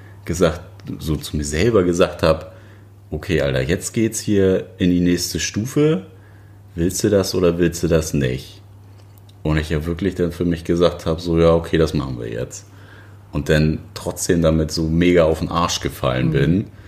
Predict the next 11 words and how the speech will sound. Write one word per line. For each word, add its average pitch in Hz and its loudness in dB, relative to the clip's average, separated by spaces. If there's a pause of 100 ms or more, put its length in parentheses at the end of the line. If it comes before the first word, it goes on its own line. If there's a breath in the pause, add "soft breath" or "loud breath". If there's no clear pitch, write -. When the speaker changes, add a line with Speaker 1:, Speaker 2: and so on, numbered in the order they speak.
(560 loud breath)
Speaker 1:
ähm, 69 0 (1160)
hätte 92 0
ich's 120 -2
mir 104 4
jetzt 92 2
auch 90 0 (160)
überhaupt 92 2
nicht 95 -2
mehr 87 0 (960 soft breath)
vorstellen 82 2
können 78 0